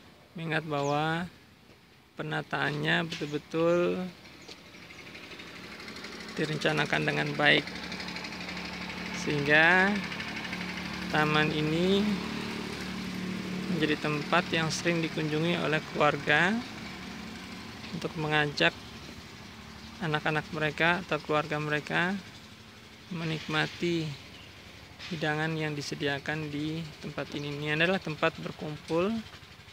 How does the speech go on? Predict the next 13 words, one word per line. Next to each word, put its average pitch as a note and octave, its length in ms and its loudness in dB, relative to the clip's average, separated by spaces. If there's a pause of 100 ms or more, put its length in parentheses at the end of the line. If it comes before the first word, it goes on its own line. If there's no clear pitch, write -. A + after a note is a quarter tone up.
(140)
yang D#3+ 80 -6
disiapkan D#3 720 -2
di D#3+ 400 0 (1500)
taman D3+ 320 -2
ini. D#3+ 400 0 (2250)
Nah, F3 160 -10
taman F3 240 4
K F#3+ 160 2
P F#3 80 -2
tiga D#3+ 320 2
ini G#3 640 4 (3000)
berada D3+ 560 6
di D3+ 320 2